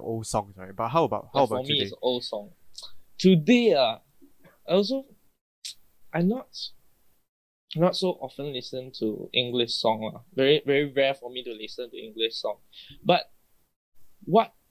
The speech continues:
Speaker 2: type of current song that I like, I think it's more to R and B and pop type of English song.
Speaker 1: Oh,
Speaker 2: Mm, maybe,
Speaker 1: wow.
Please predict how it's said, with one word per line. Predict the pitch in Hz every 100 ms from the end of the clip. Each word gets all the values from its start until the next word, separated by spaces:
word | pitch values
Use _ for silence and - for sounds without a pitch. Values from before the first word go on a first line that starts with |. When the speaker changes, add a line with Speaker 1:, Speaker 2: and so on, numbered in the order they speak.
| - - _ - _ -
Speaker 2:
type | - 185 -
of | 107 - -
current | - 139 143
song | - 151 120
that | 98
I | 107
like, | 127 - 117
I |
think | 147 151
it's | 127 139
more | 135 135 -
to | 104 104 104 - _ _ _ _ _ _ - - _ _ _ _ _ _ - - - _ - - _ 165
R | 147
and | 131 120
B | 127 113
and | 110 -
pop | - - _
type | - -
of | 104 - - _ _ -
English | 135 131 127
song. | - 110 - - _ -
Speaker 1:
Oh, | 156 101 95
Speaker 2:
Mm, | 104 123
maybe, | 131 131 143 156 - - - - - - - - - -
Speaker 1:
wow. | 123 123 127